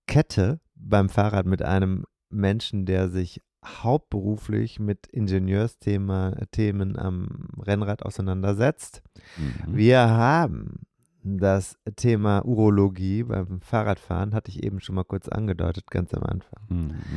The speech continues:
Speaker 1: Wir werden haben eine Fotografin, die seit vielen Jahren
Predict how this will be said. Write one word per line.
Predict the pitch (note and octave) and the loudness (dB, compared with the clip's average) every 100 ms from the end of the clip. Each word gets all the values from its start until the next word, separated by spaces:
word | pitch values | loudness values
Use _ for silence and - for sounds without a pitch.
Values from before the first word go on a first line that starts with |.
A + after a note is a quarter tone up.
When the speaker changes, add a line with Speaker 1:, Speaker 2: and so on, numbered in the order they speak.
| A#2+ - - - - | -6 -8 -20 -18 0
Speaker 1:
Wir | G#2+ G#2 | 2 6
werden | C3+ C#3 B2 | 6 6 4
haben | B2+ C3+ A2+ D2+ | 4 2 0 -2
eine | G2+ G#2 | -2 -2
Fotografin, | - A#2 G#2+ G2+ G2 G2+ B2 - G2+ G2 | -2 -2 0 0 0 2 0 0 -2 -2
die | G2 | 0
seit | G2 - | 0 -2
vielen | - - C#3 C3 A#2 | -6 -4 0 0 0
Jahren | G#2+ G#2+ G#2+ C3+ | 0 0 -2 -4